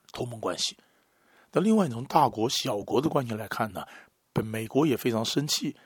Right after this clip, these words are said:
南北韩的问题怎么你自己发展，而美国失控啊？南韩也觉得很挫折，我们希望的时候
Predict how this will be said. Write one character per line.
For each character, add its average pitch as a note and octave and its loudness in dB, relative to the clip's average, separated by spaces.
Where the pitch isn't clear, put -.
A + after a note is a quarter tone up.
南 A2+ 0
北 - -10
韩 A2 -6
的 A#2 -4
问 A#2 2
题 A2+ -10
怎 A#2 -12
么 A#2 -8
你 A#2+ -8
自 F3 -8
己 B2 -8
发 A2+ 6
展， G#2 -4
而 B2 -6
美 A2 -8
国 F2 -10
失 - 0
控 C#3+ -2
啊？ - -6
南 D3 2
韩 F3 2
也 D3+ 0
觉 A2+ -4
得 A2+ -4
很 G#2+ -4
挫 C3+ -4
折， - -8
我 B2+ -4
们 C3 -6
希 F#3 2
望 D3 -2
的 B2 -6
时 - -4
候 A#2 -6